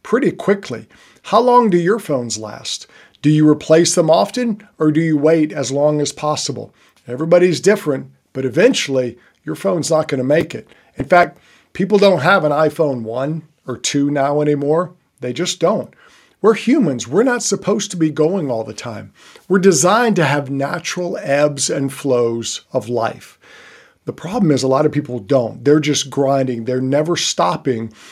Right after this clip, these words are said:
And that's where the trouble comes in, when they don't stop. And it's a tough one for us to recognize sometimes as men, because men, we, we like the grind. We're good at it. But sometimes it becomes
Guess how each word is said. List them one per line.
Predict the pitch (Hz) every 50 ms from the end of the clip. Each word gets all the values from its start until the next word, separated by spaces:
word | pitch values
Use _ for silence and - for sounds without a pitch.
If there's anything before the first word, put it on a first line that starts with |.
| - - - - _ _
And | - 127 131 139
that's | 147 151 160 160 - -
where | 151 151
the | 139 135
trouble | 131 - - - 135 127 127 131
comes | 127 - - - 120 120 110 110
in, | 135 131 120 104 98 90 104
when | 117 120 123
they | 127 123 120
don't | 101 131 135 139 143
stop. | 139 - - - 123 104 101 - - _ _ - - - - - - -
And | 185 202 233
it's | 214 - 240
a |
tough | 208 - - 226 254 - - 254
one | 214 196 185
for | - - 185
us | 180 165 -
to | - 156
recognize | 143 151 160 160 160 156 139 131 127 117 113 -
sometimes | - 131 113 - 123 120 117 117 117
as | 120 104 107
men, | 123 135 131 120 110 104 - - - - - - -
because | - 165 - - 190 175 - - - - - _ -
men, | 196 226 247 254 247 220
we, | 214 233 226
we | 202 196 202 220 220 208 214 -
like | - 208 233 339 - -
the | - 175
grind. | 147 147 135 120 117 131 - 170
We're | 185 202 185
good | 131 - 185 240 311 220
at | 151 131 117 117
it. | 135 - 175 - _ _ _ _ _ _ _ _ -
But | 180 -
sometimes | - 226 233 208 - 214 226 208 190 165
it | 185 165
becomes | 160 180 170 - - 185 190 175 170 156 147 - - -